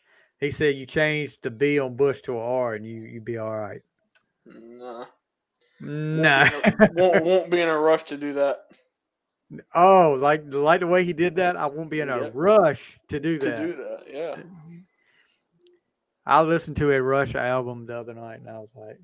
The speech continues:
Speaker 1: yeah. There was,
Speaker 2: <laughs>
Speaker 1: there was one song that was okay, but I'm just like, would I want to listen to this, like,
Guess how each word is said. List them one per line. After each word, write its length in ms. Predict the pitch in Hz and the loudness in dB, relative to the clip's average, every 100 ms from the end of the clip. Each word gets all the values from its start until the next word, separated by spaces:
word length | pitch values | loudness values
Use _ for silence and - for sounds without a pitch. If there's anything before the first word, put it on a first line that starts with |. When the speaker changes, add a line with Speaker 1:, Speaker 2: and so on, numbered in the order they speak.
| 139 | -20
Speaker 1:
yeah. 200 | 113 113 _ _ _ _ _ | -20 -20 _ _ _ _ _
There 120 | 160 | -10
was, 240 | 175 143 _ | -10 -12 _
Speaker 2:
<laughs> 40 | |
Speaker 1:
there 120 | 165 175 | -4 -2
was 180 | 156 | -2
one 460 | 131 151 165 165 151 | -4 -6 -4 -4 -6
song 440 | - 151 151 147 | -6 -2 -2 -2
that 180 | 131 127 | -2 -4
was 260 | 120 117 110 _ _ _ 165 | -4 -10 -12 _ _ _ -8
okay, 380 | 127 - 131 123 | -6 0 0 0
but 220 | 117 - _ _ _ 175 | -4 -10 _ _ _ -8
I'm 140 | 196 | -6
just 220 | 190 175 | -8 -2
like, 240 | 156 135 127 - _ _ _ _ _ _ _ - | 2 2 0 -10 _ _ _ _ _ _ _ -4
would 140 | 139 160 | 0 2
I 60 | |
want 200 | 208 220 | 0 -2
to 60 | 160 | -2
listen 360 | 139 165 175 | 0 0 -2
to 80 | 143 | -2
this, 380 | 139 139 127 - | 0 -2 -4 -4
like, 260 | 120 117 | -4 -4